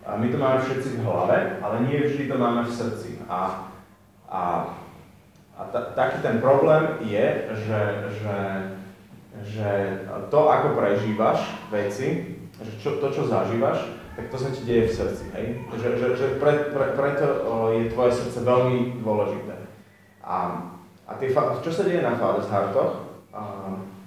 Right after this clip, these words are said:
na, na týchto kurzoch Otcovho srdca je, že, že Boh,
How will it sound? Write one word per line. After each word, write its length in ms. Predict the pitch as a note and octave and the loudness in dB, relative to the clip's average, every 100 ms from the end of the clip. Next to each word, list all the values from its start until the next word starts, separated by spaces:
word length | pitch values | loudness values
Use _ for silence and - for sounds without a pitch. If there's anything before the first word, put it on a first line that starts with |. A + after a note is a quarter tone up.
| - - _ | -20 -20 _
na, 120 | G#2 G2+ | -16 -12
na 80 | A2 A2+ | -8 -8
týchto 400 | A2+ A2+ G2+ - | -4 -2 0 -2
kurzoch 320 | A2+ A#2+ A#2 | -4 -4 -4
Otcovho 240 | A2+ C#3 C3+ | -2 -4 -4
srdca 400 | A2 - D3+ - | -6 -4 0 0
je, 220 | - - - F#3 - - A2 G#2+ | 2 2 2 -4 -10 -10 -8 -2
že, 200 | A2 G2+ G2+ G2 G2 - - - - - - - _ - - _ _ _ A2 G2+ | 2 4 4 0 -6 -12 -18 -20 -20 -20 -20 -20 _ -20 -20 _ _ _ -16 -14
že 160 | F2+ G#2 G2 F#2 | -10 -8 -8 2
Boh, 400 | A2+ E3 - | 6 8 8